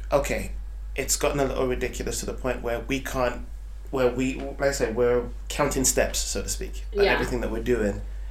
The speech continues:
Speaker 1: just to make sure that we're not going in a direction where someone can turn around and say, "Oh, you're being, um, you know, some, you're, co-, you're, you know, sexually
Speaker 2: Being a bit
Speaker 1: harassing me."
Speaker 2: rapey,
Speaker 1: Yeah.
Speaker 2: being a bit creepy.
Speaker 1: Um,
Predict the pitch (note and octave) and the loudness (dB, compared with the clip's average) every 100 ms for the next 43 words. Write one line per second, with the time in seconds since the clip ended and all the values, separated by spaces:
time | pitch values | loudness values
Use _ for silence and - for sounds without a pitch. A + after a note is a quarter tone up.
0 | - - - - - B2+ - B2+ A#2 - | -8 -8 -8 -6 0 2 2 2 0 0
1 | A#2 A2+ G2+ A#2 A#2 B2 B2+ - A#2+ A#2 | 0 0 -2 -2 0 2 2 0 -2 0
2 | A#2 G#2 G#2+ A2 A2+ B2 A#2+ - A2+ G#2+ | 0 -2 -2 -2 0 0 0 -2 -2 -2
3 | A#2 A2+ A2+ A2 - A#2 A#2+ A2+ A#2 A#2 | 0 2 0 0 -2 -2 -2 -4 -2 -2
4 | A#2 A2+ A2 A2+ - A#2 A2 G#2 - - | 0 -2 -4 -4 0 2 0 0 -8 -10
5 | - - - - - - C3 A#2+ B2 A#2 | -10 -10 -10 -12 -6 6 8 8 4 0
6 | B2 A2+ A2+ A#2 A2+ A2 A2 G#2 - - | 0 -2 0 2 2 2 -4 -8 -10 -6
7 | - A#2+ G2+ G#2 - A#2+ - B2 A#2 A2+ | 0 2 0 -4 -6 -6 -4 -2 -2 -2
8 | - - - - - - - A#2+ - B2+ | -6 -8 -8 -8 -8 -8 -6 -4 0 0
9 | A#2+ - - - B2 G#2+ - F3+ E3+ - | 0 -4 -6 -6 -6 -4 0 2 4 4
10 | - E3+ F3 - F3 - C3+ A2+ - - | 4 4 2 0 0 0 0 0 -4 -2
11 | E3 E3+ E3 - E3 E3 - E3+ F3 C3+ | -2 2 0 0 -4 -4 -6 -6 0 4
12 | C3+ C3+ C3+ C3+ C3 C3 | 8 8 6 4 0 -2